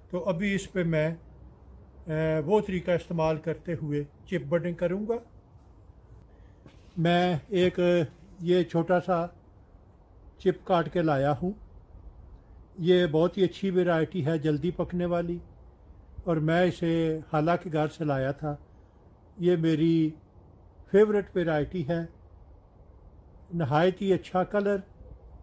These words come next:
और बहुत ही इसकी अच्छी खुशबू।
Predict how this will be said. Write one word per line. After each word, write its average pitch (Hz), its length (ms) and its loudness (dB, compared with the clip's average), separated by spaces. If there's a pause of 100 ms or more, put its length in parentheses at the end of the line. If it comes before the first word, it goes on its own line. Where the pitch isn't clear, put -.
(500)
और 170 240 2 (1400)
बहुत 165 540 0
ही 190 240 0
इसकी 180 540 -4 (680)
अच्छी 202 520 -4 (480)
खुशबू। 185 640 0